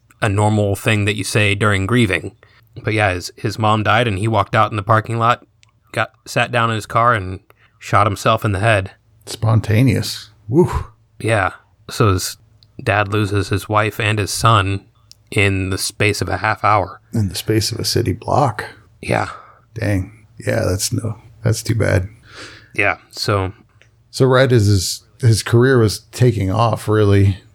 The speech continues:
Speaker 2: he was starting to pick up steam and starting to get some notoriety with these characters, 'cause Conan really didn't pick up much, uh, mainstream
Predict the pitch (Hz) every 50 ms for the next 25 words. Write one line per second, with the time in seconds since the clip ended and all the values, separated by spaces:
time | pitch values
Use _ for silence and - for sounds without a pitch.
0 | _ _ - - 101 101 98 95 - - 104 101 104 98 92 - 107 98 - 98
1 | - - - - - 98 98 98 95 110 104 113 127 - - 101 92 92 98 98
2 | 110 107 98 101 98 110 101 - - - - - 110 123 127 123 - _ _ _
3 | - 107 104 101 92 92 90 90 92 95 104 104 95 101 98 92 98 104 - 117
4 | 120 - - - 104 98 98 101 - - 104 101 110 - - - 107 92 92 92
5 | - _ _ _ _ - - 113 131 131 123 113 107 104 107 110 110 104 110 107
6 | 107 107 - - - - 113 - 107 101 92 104 - _ _ - 127 110 104 101
7 | 98 95 101 107 101 - - - - - - _ _ _ _ _ - 107 95 -
8 | - 110 - - - - 117 104 104 110 110 98 - - - 107 107 110 113 110
9 | 110 107 107 107